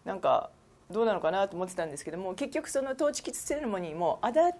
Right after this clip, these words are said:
立の、あの、市場っていうのがあるんですよ。私も初めて伺ったんですけども、千住大橋の駅からすぐのところに足立市場っていうのがありまして、で、そこで、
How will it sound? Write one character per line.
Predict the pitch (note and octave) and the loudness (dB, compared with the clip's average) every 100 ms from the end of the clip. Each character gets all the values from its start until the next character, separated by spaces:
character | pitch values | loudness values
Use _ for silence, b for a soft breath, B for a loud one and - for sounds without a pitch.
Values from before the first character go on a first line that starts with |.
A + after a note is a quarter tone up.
| - F4 | -4 -4
立 | F4+ | 2
の、 | G#4+ F4 F#3 - - - - | 4 4 4 -2 -12 -10 -8
あ | G3 | -6
の、 | - | 0
市 | D#4 F#4+ | 4 6
場 | A#3 | 6
っ | F3+ | 4
て | F3+ | -2
い | |
う | |
の | D3+ | 2
が | F3 | 2
あ | |
る | E3 | 2
ん | |
で | C#3+ | -4
す | A2+ | -4
よ。 | |
私 | F#3 A#3 B3+ | 2 2 4
も | A#3+ | 2
初 | B3+ A#3+ | 2 0
め | A#3+ | -2
て | E3+ | -2
伺 | D#3+ D#3 | -2 -4
っ | |
た | E3 D#3+ | -4 -8
ん | |
で | D3+ | -8
す | |
け | E3 | -10
ど | F3+ | -8
も、 | G#3+ F#3 - B B B B | -4 -4 -6 B B B B
千 | - D4+ D4+ | -2 0 2
住 | D4 | 4
大 | D4 C#4 | 4 4
橋 | - G3 F3+ | 0 -4 -4
の | F3+ | -4
駅 | F#3 | -4
か | - E3+ | 0 0
ら | |
す | E3+ | 0
ぐ | G3 | -6
の | E3+ | -6
と | E3 | -6
こ | D#3 | -6
ろ | D#3 | -6
に | D3+ | -6
足 | F3 F#3 | -4 -2
立 | F#3 G3 | -4 -6
市 | F#3+ D#3 | -8 -6
場 | D#3 | -6
っ | |
て | D3+ | -6
い | |
う | |
の | D3+ | -6
が | D3 | -4
あ | |
り | E3+ | -4
ま | F#3 | -6
し | F#3+ | -4
て、 | - C4+ F#3+ | 4 6 6
で、 | G3+ | 0
そ | A3+ | -2
こ | A#3 A#3 | -2 6
で、 | D4 A3+ | 8 8